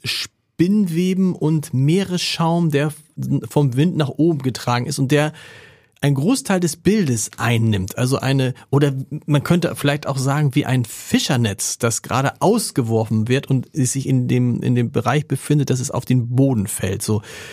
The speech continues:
ist ganz schwierig zu beschreiben und alles durchsichtig. Das heißt, man sieht hinter diesem Fischernetz,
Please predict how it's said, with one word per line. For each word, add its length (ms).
ist 220
ganz 320
schwierig 380
zu 120
beschreiben 520
und 260
alles 380
durchsichtig. 500
Das 140
heißt, 180
man 160
sieht 240
hinter 460
diesem 320
Fischernetz, 760